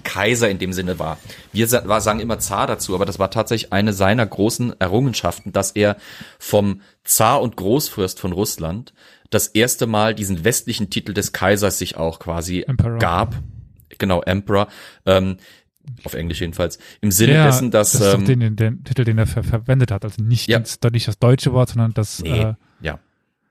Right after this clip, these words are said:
Speaker 2: Imperator.
Speaker 1: Imperator. Die Sache war die, das klingt für uns jetzt vielleicht natürlich ein bisschen merkwürdig, aber, äh, das war auch ein Teil von Peters insgesamt seine ganze Karriere, seine ganze Laufbahn begleitenden,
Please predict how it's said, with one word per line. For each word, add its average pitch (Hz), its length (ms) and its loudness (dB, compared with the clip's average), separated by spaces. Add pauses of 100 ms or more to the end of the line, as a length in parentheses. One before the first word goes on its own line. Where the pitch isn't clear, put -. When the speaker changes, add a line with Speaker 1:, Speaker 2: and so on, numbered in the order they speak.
(420)
Speaker 2:
Imperator. 113 680 -2 (360)
Speaker 1:
Imperator. 80 600 -6 (500)
Die 90 60 -6
Sache 131 300 2
war 113 120 2
die, 104 140 -2
das 90 160 -2
klingt 127 220 0
für - 80 -4
uns 110 140 -4
jetzt 120 140 -4
vielleicht 101 340 0
natürlich 98 340 -4
ein 92 80 -4
bisschen 110 280 -4
merkwürdig, 117 480 -4
aber, 98 360 -2 (400)
äh, 92 240 2
das 98 180 -4
war 113 160 0
auch 131 160 2
ein 117 160 -2
Teil 95 340 0
von 101 240 -6
Peters 117 360 -2
insgesamt 113 800 -4
seine 95 280 0
ganze 98 280 0
Karriere, 95 420 0
seine 92 200 0
ganze 104 220 -2
Laufbahn 92 420 0
begleitenden, 92 720 -2